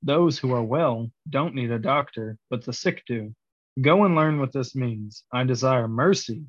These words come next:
and not sacrifice. For I didn't come to call the righteous, but sinners.' Then John's disciples came to him, saying, 'Why do we and the Pharisees fast often, but your disciples do not fast?'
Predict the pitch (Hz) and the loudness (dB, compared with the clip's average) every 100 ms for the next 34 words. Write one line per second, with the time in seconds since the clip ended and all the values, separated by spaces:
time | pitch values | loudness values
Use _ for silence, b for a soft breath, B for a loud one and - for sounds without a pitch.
0 | _ _ - 127 123 120 127 117 120 - | _ _ -10 -6 -4 -4 -4 -4 -8 -10
1 | 110 170 - - _ _ _ _ _ 139 | -10 -10 -16 -20 _ _ _ _ _ 4
2 | 165 185 139 156 151 139 135 127 127 135 | 4 4 2 2 2 2 2 2 0 0
3 | 123 - 110 101 - - 123 117 135 117 | -4 -8 -12 -12 -18 -8 -8 -4 -4 -2
4 | 107 - - _ _ _ _ _ _ _ | -6 -12 -20 _ _ _ _ _ _ _
5 | _ _ _ 127 139 151 151 151 139 135 | _ _ _ -2 0 4 4 4 2 -2
6 | - 135 120 127 - 131 127 120 123 127 | 0 0 0 -6 -4 -2 -2 -4 -4 -4
7 | - 143 139 110 110 - _ 127 135 160 | -2 0 0 -2 -10 -14 _ 0 2 4
8 | 156 143 139 135 - 127 123 151 135 - | 2 2 0 -2 -4 -4 -4 -6 -6 -4
9 | 120 123 - 139 135 - 113 113 127 _ | -2 -2 -2 2 2 0 -6 -8 -8 _
10 | - 131 131 143 - 123 117 127 110 127 | -6 -2 -2 -2 -2 -2 -2 -4 -2 0
11 | 120 156 147 - 113 110 127 - | 2 0 -2 -8 -8 -8 -12 -18